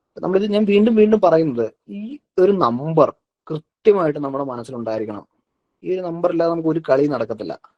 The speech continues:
ഓക്കെ, എല്ലാവരും ഇത് നോട്ട് ചെയ്തു എന്ന് ഞാൻ വിചാരിക്കുന്നു. ഇപ്പൊ നമ്മൾ ചില പാർട്ടുകൾ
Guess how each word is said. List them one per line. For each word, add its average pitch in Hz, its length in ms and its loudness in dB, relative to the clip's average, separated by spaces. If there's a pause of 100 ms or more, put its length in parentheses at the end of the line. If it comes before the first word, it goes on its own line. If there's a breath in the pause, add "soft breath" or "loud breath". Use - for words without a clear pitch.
(880)
ഓക്കെ, 127 320 -4 (2750)
എല്ലാവരും 160 300 4
ഇത് 165 120 4
നോട്ട് 165 240 4
ചെയ്തു 165 140 6
എന്ന് 170 120 2
ഞാൻ 165 100 2
വിചാരിക്കുന്നു. 131 440 4
ഇപ്പൊ - 2000 -18
നമ്മൾ 165 160 6
ചില 160 220 4
പാർട്ടുകൾ 151 640 0